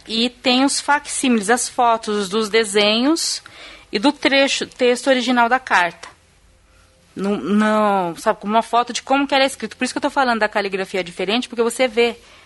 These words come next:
essa cartinha e você vê a, a caligrafia. A primeira carta, por exemplo, tem até uma foto do, de uma, de, de um envelope, não deve ser o envelope original, mas tem, né, foto de,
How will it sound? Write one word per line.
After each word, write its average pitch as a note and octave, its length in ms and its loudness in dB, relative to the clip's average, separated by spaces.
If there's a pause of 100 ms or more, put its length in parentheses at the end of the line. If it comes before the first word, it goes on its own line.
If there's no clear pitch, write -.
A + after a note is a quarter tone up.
(280)
essa F#3+ 220 -4
cartinha G#3 560 -2
e A3 40 -4
você A#3 300 -2
vê A3 220 0
a, A3 240 2
a G#3+ 40 2
caligrafia. A3 920 -2 (260)
A - 80 -6
primeira A3 360 2
carta, G#3+ 300 -2
por G#3 120 2
exemplo, G#3+ 240 0
tem B3 100 0
até A#3 240 0
uma A#3 160 2
foto G#3+ 440 0
do, E3+ 1080 -6 (1160)
de E3 200 -4
uma, G#3 220 2 (720)
de, D#3 260 -6 (140)
de E3 220 -4
um F#3 880 -2
envelope, A3 640 0
não B3 180 2
deve C4 180 0
ser - 140 -2
o A3+ 40 2
envelope G3+ 340 0
original, F#3 380 0
mas G#3 200 -2
tem, G#3 400 -2
né, E3+ 220 -2
foto F3 400 -4
de, D#3+ 260 -12